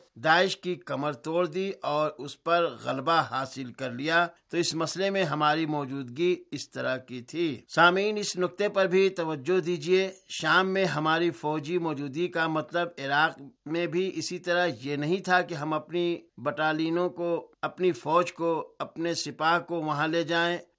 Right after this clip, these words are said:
اور اس ملک کی فوج کے بجائے ہماری فوج جنگ کرے۔ نہیں، اس کا تو کوئی مطلب ہی نہیں ہے۔ نہ تو یہ بات منطقی ہے اور نہ ہی رائے عامہ اسے تسلیم کرے گی کہ یہاں سے کوئی فوج اٹھ کر وہاں پہنچ جائے اور وہاں کی فوج کی جگہ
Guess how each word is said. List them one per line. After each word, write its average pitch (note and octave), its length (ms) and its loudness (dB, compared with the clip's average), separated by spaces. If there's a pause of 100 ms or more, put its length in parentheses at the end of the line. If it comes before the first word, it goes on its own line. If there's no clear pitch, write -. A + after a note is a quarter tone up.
اور E3 320 4 (100)
اس D#3+ 180 -8
ملک D#3+ 420 -4
کی F#3 240 -4 (140)
فوج E3 340 0
کے F3 180 0
بجائے D3+ 420 2
ہماری D3+ 520 0
فوج C#3 520 -2
جنگ D#3+ 200 -2
کرے۔ E3 420 -2
نہیں، C3+ 480 -2 (180)
اس D#3 160 -4
کا G3+ 160 4
تو G3 180 -2
کوئی G#3 340 0
مطلب D#3+ 340 -2
ہی F3 160 -4
نہیں D3 300 0
ہے۔ A2 140 -12 (140)
نہ C#3+ 120 0 (120)
تو F#3+ 60 2
یہ F3+ 160 4
بات D#3+ 360 4
منطقی D3 560 -2
ہے F#3+ 120 8
اور D3+ 300 0
نہ D3+ 120 -2
ہی F3+ 200 2
رائے C#3+ 240 2
عامہ C#3 320 0
اسے D3 400 -2
تسلیم E3 460 -6
کرے B2+ 220 -6
گی G#2 280 -14
کہ - 140 -8
یہاں E3+ 300 4
سے F3 160 0
کوئی E3+ 220 -2
فوج E3 360 0
اٹھ D#3+ 180 -4
کر F3 120 0
وہاں C#3+ 360 -2
پہنچ D3+ 300 -4
جائے E3+ 280 2
اور D3+ 100 -2
وہاں C3 320 -2
کی D3 160 -8
فوج D#3 340 -6
کی D3+ 120 -8
جگہ D3 400 -4